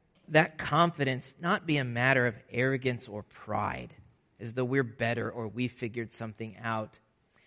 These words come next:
May it rather be a matter of joy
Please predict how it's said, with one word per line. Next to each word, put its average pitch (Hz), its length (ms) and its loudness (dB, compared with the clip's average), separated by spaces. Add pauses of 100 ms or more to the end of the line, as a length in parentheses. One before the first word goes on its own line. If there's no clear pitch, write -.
(120)
May 151 160 4
it 147 100 0
rather 143 320 6
be 139 180 0
a 123 60 0
matter 120 380 -2
of 113 140 -10 (200)
joy 113 720 -2